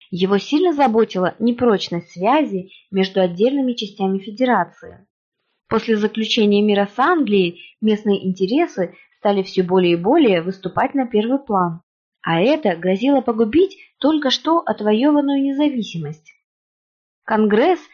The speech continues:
не имевший большой власти даже во время войны, теперь потерял всякое значение. Функции законодательства и управления фактически сосредоточились в законодательных собраниях отдельных штатов,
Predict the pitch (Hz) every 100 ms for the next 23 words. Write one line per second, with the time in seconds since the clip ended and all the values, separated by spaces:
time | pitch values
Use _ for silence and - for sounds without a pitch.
0 | _ 214 226 240 220 190 196 185 214 240
1 | 220 220 196 - 180 196 190 190 202 226
2 | 190 185 190 196 294 339 - _ _ -
3 | 190 277 359 - 254 254 240 233 226 -
4 | 220 226 202 196 196 190 180 170 170 175
5 | - _ _ - - 254 220 - 190 185
6 | 202 214 240 240 233 202 180 - 170 -
7 | 180 - 180 190 294 294 196 170 - _
8 | - 185 - 311 381 220 - 180 220 -
9 | 190 185 180 175 262 330 226 185 185 180
10 | 180 190 185 180 220 262 269 277 277 247
11 | 320 320 302 302 247 294 285 294 - 247
12 | 180 160